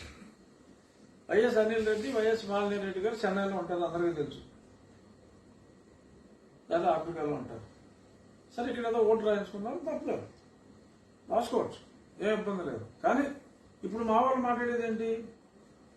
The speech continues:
అక్కడక్కడ ఉంటున్నారు, ఇక్కడ తీసేయాలంటున్నారు. అరే, అక్కడ ఓటు లేకుండా అక్కడ ఉంటే తప్పేమీ లేదు. ఓటు అనేది ఎక్కడో ఒక దగ్గరే ఉండాలి. ఆ ఓటు ఇక్కడ పెట్టుకున్నారు, తప్పేంటి? పెట్టుకున్నారు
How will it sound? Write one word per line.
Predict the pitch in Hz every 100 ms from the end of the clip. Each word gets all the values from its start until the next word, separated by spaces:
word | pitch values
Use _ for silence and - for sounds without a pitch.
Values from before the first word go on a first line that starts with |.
| - - - - - - - -
అక్కడక్కడ | - 233 240 247 240
ఉంటున్నారు, | 220 240 233 240 277 - - - - - - -
ఇక్కడ | 196 226
తీసేయాలంటున్నారు. | 220 226 233 202 175 151 143
అరే, | 208 320 - - - -
అక్కడ | 160 240 220
ఓటు | 220 294 311
లేకుండా | 302 269 269 247 - - - -
అక్కడ | 202 220
ఉంటే | 277 330 285
తప్పేమీ | 277 311 311 294
లేదు. | 294 285 - - 113 143
ఓటు | 220 240 269
అనేది | 269 - 208
ఎక్కడో | 254 269
ఒక | 208 214
దగ్గరే | 214 214 302
ఉండాలి. | 220 220 180 - - - - - - -
ఆ | 277 285
ఓటు | 311 359
ఇక్కడ | 285 262
పెట్టుకున్నారు, | 269 277 277 254 240 226
తప్పేంటి? | 240 240 277 247 254 254 - - - - - - - - - - - - - - - - - - - - - - 190
పెట్టుకున్నారు | - 277 277